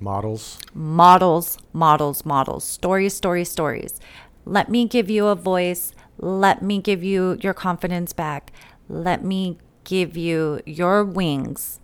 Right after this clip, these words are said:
Speaker 2: Let me give you that power back. Allow me to do that. And <laughs> be on the lookout for Maria's story. Be on the lookout for our therapist that will be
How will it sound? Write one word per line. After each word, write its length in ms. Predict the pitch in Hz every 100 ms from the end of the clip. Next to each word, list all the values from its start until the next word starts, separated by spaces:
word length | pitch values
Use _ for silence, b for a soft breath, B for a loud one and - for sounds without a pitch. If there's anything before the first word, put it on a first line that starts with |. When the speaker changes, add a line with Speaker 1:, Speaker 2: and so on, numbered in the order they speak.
| -
Speaker 2:
Let 360 | 180 190 185
me 300 | - 233 247
give 400 | 214 - 190 170
you 200 | 165 170
that 500 | 160 139 120 113 -
power 340 | - 165 151 147
back. 280 | - - - -
Allow 320 | 165 170 170
me 180 | 175 170
to 120 | 160
do 180 | - - -
that. 180 | - - - _ -
And 400 | 220 143 151 - - B B B B B
<laughs> 240 | 165 - B -
be 140 | 208
on 160 | 220 226
the 120 | 202
lookout 480 | 196 202 202 202 -
for 160 | - 185
Maria's 400 | 180 170 165 190
story. 520 | - 175 - 202 240 - B B B B 165 170
Be 160 | 190 190
on 180 | 180 175
the 80 |
lookout 760 | 175 170 - 175 180 185 - -
for 380 | 175 165 160 -
our 220 | 156 160 160
therapist 1000 | - 160 156 165 185 190 - - - - b b b -
that 320 | 160 151 -
will 180 | 165 165
be 340 | 160 175 160